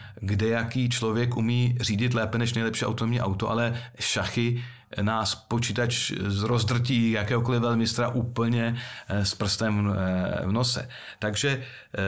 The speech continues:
eh, takže se tam řešilo věci třeba automatický překlad.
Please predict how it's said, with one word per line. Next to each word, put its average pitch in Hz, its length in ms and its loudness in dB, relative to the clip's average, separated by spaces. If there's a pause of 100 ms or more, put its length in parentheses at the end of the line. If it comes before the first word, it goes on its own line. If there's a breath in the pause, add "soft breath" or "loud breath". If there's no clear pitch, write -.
(160)
eh, 98 40 0
takže 117 300 0
se 117 120 -2
tam 123 200 2
řešilo 113 600 0
věci 113 300 0
třeba 113 360 0
automatický 104 680 0
překlad. - 540 -4